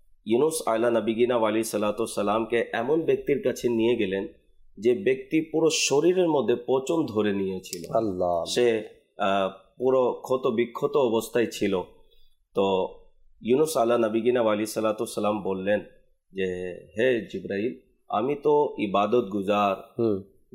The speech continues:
Speaker 1: ব্যক্তির কাছে নিয়ে যেতে বলেছিলাম, তুমি তো রোগীর কাছে নিয়ে আসলে।" তখন জিব্রাইল আমিন আলী সালাতু সালাম বললেন যে এই অবস্থায় পতিত হওয়ার পূর্বে সে আবিদ এবং জাহিদ ছিল। সে ব্যক্তি বলতেছিল, "মওলা, তুমি যতদিন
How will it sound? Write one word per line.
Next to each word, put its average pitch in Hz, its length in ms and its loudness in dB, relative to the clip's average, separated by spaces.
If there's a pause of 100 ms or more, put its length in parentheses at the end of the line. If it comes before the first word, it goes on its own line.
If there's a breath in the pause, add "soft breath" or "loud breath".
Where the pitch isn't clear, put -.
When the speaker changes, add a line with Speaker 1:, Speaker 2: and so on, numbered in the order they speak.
Speaker 1:
ব্যক্তির 110 420 0
কাছে 117 340 0
নিয়ে 107 280 0
যেতে 107 240 -2
বলেছিলাম, 101 500 -4
তুমি 120 200 -2
তো 123 140 0
রোগীর 127 320 0
কাছে 123 260 -2
নিয়ে 110 220 0
আসলে।" 92 380 -8 (720)
তখন 113 380 0 (100)
জিব্রাইল 110 400 2
আমিন 113 220 0
আলী 107 240 -2
সালাতু 101 420 -2
সালাম 101 300 -2
বললেন 123 320 -4 (500)
যে 98 460 0
এই 135 260 2
অবস্থায় 120 520 2
পতিত 131 340 2
হওয়ার 139 260 2 (100)
পূর্বে 107 380 0
সে 110 460 -2
আবিদ 127 420 0
এবং 127 320 0
জাহিদ 131 380 0
ছিল। 92 300 -4 (600 soft breath)
সে - 240 0
ব্যক্তি 156 340 0
বলতেছিল, 156 500 0
"মওলা, 120 340 2
তুমি 160 320 -2
যতদিন 160 640 0